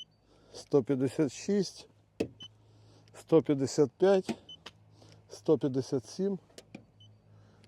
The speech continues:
сто сорок. І кришка багажника сто двадцять сім. Крашена. Зараз вже більш детально дослідимо. Тут сто сімдесят сім, сто сімдесят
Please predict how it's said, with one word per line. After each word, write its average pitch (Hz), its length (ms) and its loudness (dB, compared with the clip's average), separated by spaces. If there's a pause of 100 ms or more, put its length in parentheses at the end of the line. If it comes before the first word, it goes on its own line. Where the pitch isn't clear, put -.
(120)
сто - 240 2
сорок. 180 600 2 (840)
І 143 120 2
кришка 160 440 4
багажника 131 680 4
сто 175 260 4
двадцять 143 360 2
сім. 110 320 -4 (1700)
Крашена. 160 720 2 (960)
Зараз 131 360 2
вже 175 100 2
більш 170 300 0
детально 185 640 8
дослідимо. 165 640 0
Тут 147 200 -2
сто - 220 4
сімдесят 135 500 0
сім, 202 360 0 (600)
сто - 460 0
сімдесят 139 480 -2